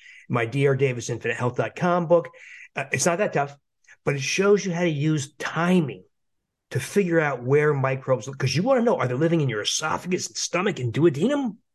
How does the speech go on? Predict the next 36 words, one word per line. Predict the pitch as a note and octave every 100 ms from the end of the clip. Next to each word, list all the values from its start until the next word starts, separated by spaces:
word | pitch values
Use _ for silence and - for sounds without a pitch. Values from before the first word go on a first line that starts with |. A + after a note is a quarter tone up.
| _ - - - _ _ -
Or | G3+
are | G#3
they | G#3 G3+ G3 - _
where | F3
they're | F3+ F#3
supposed | - G3+ - C4+ -
to | D3
be, | C3+ G#2+ G#2
way, | B2+ F3+ A3+ A3 G3+
way, | G3 F#3+
way | F3 F3 F3
down | C#3+ D3 C#3 G#2+ G#2
in | A2
the | -
colon? | C3 A2+ - - - -
And |
this | C#3 C3+
will | B2
tell, | A#2+ - A#2
help | A#2 - -
decide. | B2 - A2 - - _ - - -
Now, | G#3+ F#3+
by | B3+ G#3
the |
way, | A#3+
Wendy, | A#3+ D#3+ F#3+
of | -
course, | - F3+ - -
your | E3+ D#3+
listeners | F3+ G3+ F3+ C#3
don't | E3+ -
have | - D#3 F#3+
to | C#4
get | E3+ C3+
that | B2 A2
device | G#2 G#2 F#2+ A#2 F#3 -